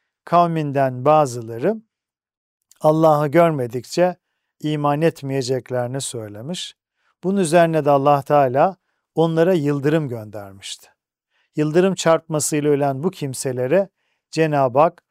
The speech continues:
bir müddet sonra tekrar diriltmiş. Böylece onlar Allah'ın kudretini bizzat yaşamak suretiyle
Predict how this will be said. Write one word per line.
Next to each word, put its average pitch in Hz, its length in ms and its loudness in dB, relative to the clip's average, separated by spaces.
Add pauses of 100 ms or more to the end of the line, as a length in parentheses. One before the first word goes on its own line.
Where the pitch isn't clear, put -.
(380)
bir 170 220 4
müddet 131 460 -6
sonra 165 520 2 (260)
tekrar 120 520 -4
diriltmiş. 143 680 -4 (520)
Böylece 143 440 0
onlar 156 460 0 (420)
Allah'ın 147 500 2
kudretini 135 800 -8 (540)
bizzat 147 480 0
yaşamak 139 520 -6
suretiyle 123 800 -4